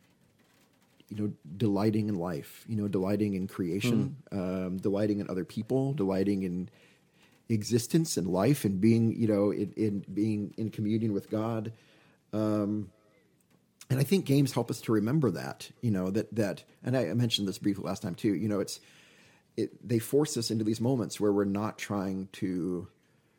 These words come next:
Speaker 1: prove anything, produce anything. It's just sheer delight in life, you know? And, um, I, I think there's a pressure that comes from various sources about feeling like we shouldn't do that. We should feel guilty about that.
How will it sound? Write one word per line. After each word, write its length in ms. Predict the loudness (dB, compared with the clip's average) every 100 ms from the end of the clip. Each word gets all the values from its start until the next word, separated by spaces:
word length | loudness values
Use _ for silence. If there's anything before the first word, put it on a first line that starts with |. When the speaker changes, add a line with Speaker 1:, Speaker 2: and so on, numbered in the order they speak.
| _ _ _ -8
Speaker 1:
prove 360 | 2 2 4
anything, 640 | 2 0 0 -2 -2 -2
produce 460 | -4 -4 0 -2 0
anything. 640 | -2 -2 -4 -6 -6 -8 -12 _ -4
It's 220 | -4 -2
just 160 | -6 -6
sheer 280 | -4 0 0
delight 380 | 0 -2 -4
in 120 | -4 -4
life, 520 | -4 -6 -8 -14 -20 _
you 60 | -8
know? 240 | -6 -6 -10 _ -20 -20 _
And, 460 | 0 2 2 0 -4 _ _ _ _ _ _ _ -8
um, 360 | -4 -4 -4 -8 -10
I, 40 | -10 -8
I 20 |
think 220 | -4 2
there's 160 | 2 2
a 60 |
pressure 420 | -2 -2 0 0
that 80 | 0
comes 220 | 0 -2
from 160 | 0 0
various 260 | 2 0 0
sources 380 | -4 -4 -6
about 280 | -4 -4 -4 -4
feeling 120 | -4
like 140 | -4
we 80 | -6
shouldn't 360 | -6 -4 -4 -2
do 140 | 0
that. 320 | 0 -2 -4 -6
We 80 |
should 160 | -8 -6
feel 120 | -6
guilty 380 | -4 -4 -4 -4
about 300 | -4 -4 -6
that. 360 | -6 -4 -6